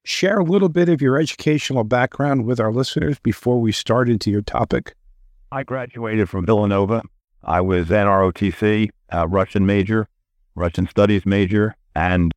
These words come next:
Speaker 2: uh, was, uh, commissioned a Marine Corps officer in, uh, nineteen sixty-eight. I have a master's of philosophy from University of Westchester, Pennsylvania, specializing in Marxist-Leninist thought. I have a M B A from Saint Joseph's University,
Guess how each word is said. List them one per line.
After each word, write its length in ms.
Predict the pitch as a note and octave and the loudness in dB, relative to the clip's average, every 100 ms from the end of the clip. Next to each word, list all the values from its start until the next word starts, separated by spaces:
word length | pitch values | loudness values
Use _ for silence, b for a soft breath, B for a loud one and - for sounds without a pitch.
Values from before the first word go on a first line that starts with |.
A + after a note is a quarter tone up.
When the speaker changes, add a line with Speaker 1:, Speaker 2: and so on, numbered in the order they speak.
| - | -4
Speaker 2:
uh, 200 | D2+ F2 | 0 0
was, 360 | F2+ F#2 F2+ F2+ | 0 0 0 2
uh, 580 | F#2 F2+ F2 - - - | 2 2 0 -4 -12 -10
commissioned 460 | - F#2 G#2 A2 F#2+ | 0 2 2 0 0
a 20 | |
Marine 260 | F#2 G2+ F#2+ | 2 0 0
Corps 320 | G2+ F#2+ F#2+ | 0 0 0
officer 520 | F#2+ - - G#2 G2+ _ F#2 | 0 -2 -4 -4 -4 _ -2
in, 240 | F#2 F2+ | 0 0
uh, 80 | F2+ | 0
nineteen 440 | F2+ F#2 - F#2 - | -2 -4 -2 -4 -2
sixty-eight. 560 | F#2 - F2+ F2+ E2+ - _ _ _ _ _ - | -6 -2 -2 0 -2 -6 _ _ _ _ _ -2
I 240 | F#2+ F#2 - | 0 0 -2
have 180 | G2 F2 | -4 -2
a 80 | E2 - - | -4 -8 -6
master's 480 | F#2+ G#2 G2+ G2 F2+ | -2 0 -2 -2 -2
of 80 | |
philosophy 640 | - F2+ F2 G2+ A2+ A#2+ B2 _ - | -2 0 0 -2 -2 0 -2 _ -10
from 260 | - F2+ | 0 2
University 480 | F#2 F#2+ F#2+ F#2+ G2+ | 2 2 0 0 -2
of 80 | D#2+ | 0
Westchester, 680 | F#2 G2 - G2+ - A2 G#2 - | 0 0 0 -2 0 -4 -4 -6
Pennsylvania, 640 | F#2 E2+ D#2 F2 G2 G#2+ G#2+ | -4 -2 0 0 2 0 -2
specializing 760 | - G#2 - F#2 F#2 F2 F#2+ F#2 | -2 -2 0 0 0 0 0 0
in 220 | E2+ E2+ | 0 0
Marxist-Leninist 800 | F2+ F2 F#2 - F2+ F2+ E2+ - | 0 -2 -4 -4 -2 0 -2 -4
thought. 280 | - G2 A2+ _ _ _ _ _ _ - | -2 0 0 _ _ _ _ _ _ -12
I 140 | - F2 | -4 -2
have 280 | F#2+ F#2+ E2+ | 0 0 0
a 240 | F2 F2 | -2 0
M 180 | G#2 G2 | 0 0
B 180 | G2 F#2 | 0 0
A 180 | F#2 | 0
from 180 | G#2+ F2+ | -2 -8
Saint 300 | E2+ F#2+ F2 | -6 -4 -2
Joseph's 320 | F#2 F#2+ G2 | -2 -2 -2
University, 680 | F#2+ G2 F2+ G2+ - A2+ A2+ | -2 -2 0 -2 0 0 -2